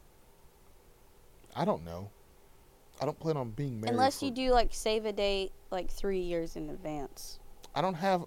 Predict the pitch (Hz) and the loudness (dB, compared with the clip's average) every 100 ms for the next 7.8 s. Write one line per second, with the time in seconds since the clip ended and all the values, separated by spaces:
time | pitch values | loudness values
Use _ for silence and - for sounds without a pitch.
0 | - 135 131 - - - 339 370 - 156 | -2 0 0 -2 -2 4 4 4 2 2
1 | 156 147 - - - - - - - - | 4 2 -4 -20 -20 -20 -20 -20 -20 -20
2 | - - 170 170 - - 67 - 139 160 | -6 0 2 0 -4 -14 -14 -6 -4 -2
3 | 139 156 151 135 127 143 139 - - - | -2 -2 2 0 0 -2 -2 -8 -20 -20
4 | - - 127 139 123 - - - 143 120 | -18 -4 4 4 4 -6 -12 0 2 2
5 | - 120 120 113 117 107 104 110 107 107 | 0 -2 -2 -2 -2 -2 -2 -6 -6 -8
6 | 101 98 107 87 87 - - - - - | -10 -8 -10 -12 -16 -20 -20 -20 -20 -20
7 | - - - 185 175 165 165 | -20 -20 -16 -12 -10 -10 -12